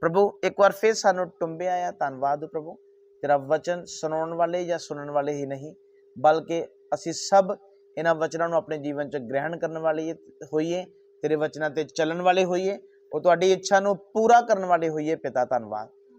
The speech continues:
ਖੁਦਾਵੰਦ, ਸਾਡੇ ਜੀਵਨਾਂ 'ਚ ਵੀ ਜਦੋਂ ਹਾਲਾਤ ਚੱਲ ਰਹੇ ਆ, ਜੋ ਹਾਲਾਤ ਆ ਰਹੇ ਆ, ਹਰ ਹਾਲਾਤ ਦੇ ਵਿੱਚ ਖੁਦਾਵੰਦ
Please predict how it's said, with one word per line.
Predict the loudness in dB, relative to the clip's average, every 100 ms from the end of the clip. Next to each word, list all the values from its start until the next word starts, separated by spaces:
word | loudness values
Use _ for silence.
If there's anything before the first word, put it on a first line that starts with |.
| 2
ਖੁਦਾਵੰਦ, | 4 4
ਸਾਡੇ | 2 0 0
ਜੀਵਨਾਂ | -2 -2 -2
'ਚ | -2
ਵੀ | -4 -6 -10 _ -20 -2
ਜਦੋਂ | 2 4
ਹਾਲਾਤ | 4 4 4 0
ਚੱਲ | 0 4 4
ਰਹੇ | 4 4 4
ਆ, | 4 0 -4
ਜੋ | -2
ਹਾਲਾਤ | 2 4 4 2 -2 2
ਆ | 4 6
ਰਹੇ | 6 4
ਆ, | 4 0 _ _ _ 2
ਹਰ | 6 6
ਹਾਲਾਤ | 4 4 4 4
ਦੇ | 2
ਵਿੱਚ | -2 -4
ਖੁਦਾਵੰਦ | -2 4 4 4 0